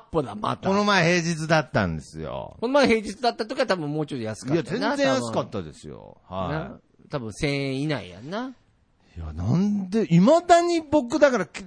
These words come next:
Speaker 2: なんで三千三百円になったか計算式ようわかんないですよね。
Speaker 1: <laughs> いや、まあ、それ、池井さんの時も言ってたぞ。
Speaker 2: 未だに、あれ何なんですか、あれ。本当に。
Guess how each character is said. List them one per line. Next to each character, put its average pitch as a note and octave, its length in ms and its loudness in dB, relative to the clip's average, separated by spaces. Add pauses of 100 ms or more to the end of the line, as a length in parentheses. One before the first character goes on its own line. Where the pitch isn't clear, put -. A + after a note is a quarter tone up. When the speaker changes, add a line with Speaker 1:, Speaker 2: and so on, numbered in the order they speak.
(100)
Speaker 2:
な F#3+ 240 6
ん D4+ 100 0
で D4+ 120 2
三 C#4 300 2
千 C#4+ 200 0
三 C4+ 180 0
百 C4 200 4
円 G#3+ 60 4
に D#3+ 60 2
な D#3 100 4
っ - 80 -10
た B2+ 120 0
か G#2+ 80 -6
計 F#3 280 6
算 E3+ 240 4
式 A2+ 180 -6
よ F#3 140 8
う F3+ 60 8
わ A2 140 4
か F#3+ 140 4
ん G3+ 100 2
な C#3 60 2
い - 40 0
で - 60 -2
す G3+ 120 2
よ - 100 -2
ね。 G3 80 4
Speaker 1:
<laughs> - 20 6
い - 20 -4
や、 G3 80 -2
ま D#3+ 100 0
あ、 - 20 -12
そ F3 120 -2
れ、 C#3+ 80 0
池 A#3+ 240 -2
井 - 40 2
さ C4 160 0
ん B3 80 -6
の G4+ 100 2
時 D#3 80 -6
も - 60 -12
言 A3+ 100 -6
っ - 20 -20
て G#3+ 120 -6
た G#3+ 80 -10
ぞ。 E3+ 160 -16 (260)
Speaker 2:
未 F3+ 160 -2
だ C4 160 2 (220)
に、 A3+ 280 -2 (640)
あ D#3 80 -12
れ E3+ 60 -8
何 B3 240 -4
な A#2 180 -4
ん D#2 60 -12
で D2 80 -18
す - 60 -20
か、 C2+ 180 -14
あ G#1 80 -16
れ。 A#1 280 -16 (140)
本 G2+ 300 -4
当 F#2 200 -6
に。 F2+ 320 -4